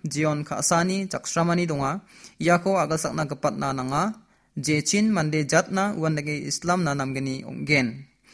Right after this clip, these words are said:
Anga uako nagani ngachem, anseng je ma chong ba sungani bong bo sofi tradition ko masi ratna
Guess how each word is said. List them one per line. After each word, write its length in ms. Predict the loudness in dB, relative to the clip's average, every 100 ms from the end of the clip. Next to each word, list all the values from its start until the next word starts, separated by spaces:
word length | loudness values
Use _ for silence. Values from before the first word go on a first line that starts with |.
| -20 -6 0
Anga 240 | 2 4
uako 300 | 4 4 4
nagani 340 | 2 2 0
ngachem, 400 | -2 -2 -2 -2 -6 -12 -20 -8
anseng 480 | -4 -2 0 0 -2
je 240 | 0 2 2
ma 140 | 0
chong 320 | 0 -2 2
ba 180 | 2 2
sungani 320 | 0 0 0
bong 300 | -2 -4 0
bo 240 | 2 2 -2
sofi 380 | -8 -4 -6
tradition 520 | -4 -6 -2 2 4 4
ko 280 | 2 0 0
masi 420 | 0 0 0 -2
ratna 400 | -2 -2 -2